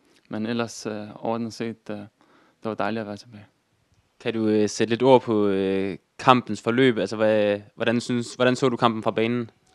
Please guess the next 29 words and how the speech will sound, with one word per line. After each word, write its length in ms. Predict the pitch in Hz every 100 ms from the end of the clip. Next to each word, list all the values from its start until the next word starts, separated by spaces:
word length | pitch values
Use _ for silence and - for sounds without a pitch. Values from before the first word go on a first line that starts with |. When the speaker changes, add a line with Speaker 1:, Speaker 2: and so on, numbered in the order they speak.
| - - - -
Speaker 1:
Jamen, 280 | 127 117 123
jeg 100 | 123
føler 260 | 151 165
egentlig, 240 | 151 143 127
vi 60 |
har 100 | 117
kontrol, 540 | 113 123 110 139 139 127
specielt 440 | - 123 135 120
i 40 | 123
første 340 | 123 123 123
halvleg. 380 | 123 123 117 117 135 -
Øhm, 640 | 113 107 107 104 104 101 104 - - - _ -
skulle 380 | - 113 107
nok 140 | 113 117
have 80 | 120
scoret 280 | - 131
i 40 | 135
første 320 | 127 123 135
halvleg, 520 | 123 127 117 110 -
øhm, 720 | 107 104 104 101 104 101 104 -
og 120 | 110
så 100 | 120
også 240 | 120 - -
den 120 | 117
første 300 | 135 143 139
del 300 | 147 135 131
af 300 | 120 113 -
anden 140 | 131
halvleg. 340 | 127 123 113